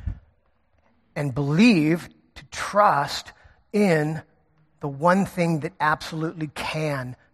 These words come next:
mediate between heaven and earth, the God-man, Jesus Christ. And that faith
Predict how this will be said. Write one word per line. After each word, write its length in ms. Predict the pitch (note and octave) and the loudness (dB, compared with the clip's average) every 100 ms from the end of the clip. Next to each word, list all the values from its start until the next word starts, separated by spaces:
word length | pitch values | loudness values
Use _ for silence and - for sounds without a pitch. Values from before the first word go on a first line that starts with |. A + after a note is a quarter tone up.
| - | -8
mediate 680 | C#3+ D#3+ D#3+ D3+ B2+ C3 - _ | -4 -2 0 -2 -4 -10 -18 _
between 400 | - C3+ F3 D#3 | -12 -6 -4 -4
heaven 320 | C3 E3 D#3 | 0 0 2
and 140 | D#3 C#3+ | -4 -6
earth, 220 | D3+ C#3 A#2+ | -6 -8 -10
the 80 | - | -18
God-man, 720 | A2+ D#3 D3+ C#3+ C#3 C#3 C#3 - - - - | -4 2 4 2 -2 -6 -6 -10 -18 -20 -14
Jesus 480 | B2+ C3 D3+ C#3 - | -8 -6 -6 -8 -10
Christ. 500 | - - C3+ A#2+ - | -8 -4 -6 -6 -12
And 140 | C#3 | -2
that 220 | E3 F#3 - | 0 0 -2
faith 560 | - B3+ G#3+ D#3+ C3+ | 0 2 4 2 -4